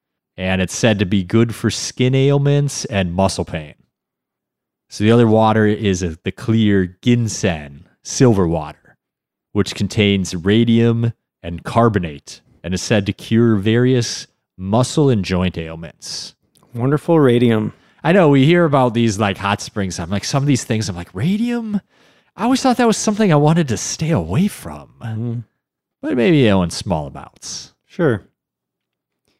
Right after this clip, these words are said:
Speaker 2: Uh, so not only is this one of Japan's most famous hot spring resorts, it also is one of the oldest, dating back over a thousand years.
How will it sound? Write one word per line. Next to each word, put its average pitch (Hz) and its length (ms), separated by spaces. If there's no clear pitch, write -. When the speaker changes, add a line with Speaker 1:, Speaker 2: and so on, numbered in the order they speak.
Speaker 2:
Uh, 113 180
so 151 160
not 185 160
only 190 200
is 143 120
this - 340
one 135 180
of 113 80
Japan's 123 400
most 113 220
famous 135 320
hot 113 180
spring 113 240
resorts, 107 580
it - 60
also 170 380
is 131 180
one 131 200
of 123 100
the 117 140
oldest, 123 600
dating 123 260
back 127 240
over 117 160
a 104 60
thousand 151 640
years. 143 800